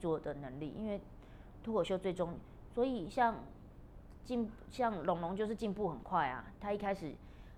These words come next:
自演自编，然后他很快就开始长导的脑，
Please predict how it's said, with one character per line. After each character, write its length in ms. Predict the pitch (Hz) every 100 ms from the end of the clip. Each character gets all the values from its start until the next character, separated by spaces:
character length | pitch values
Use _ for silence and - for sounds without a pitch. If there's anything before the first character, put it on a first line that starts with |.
| - - -
自 540 | - 240 214 202 180 123 - -
演 260 | 220 202 - - -
自 260 | - 226 185
编， 460 | - 208 196 208 196 -
然 220 | 196 175
后 320 | 208 208 143 - - -
他 100 | 254
很 100 | 214
快 140 | 226
就 100 | 214
开 160 | 208 214
始 60 | 202
长 240 | 165 143 - -
导 220 | 135 139
的 140 | 156 143 76
脑， 220 | 143 113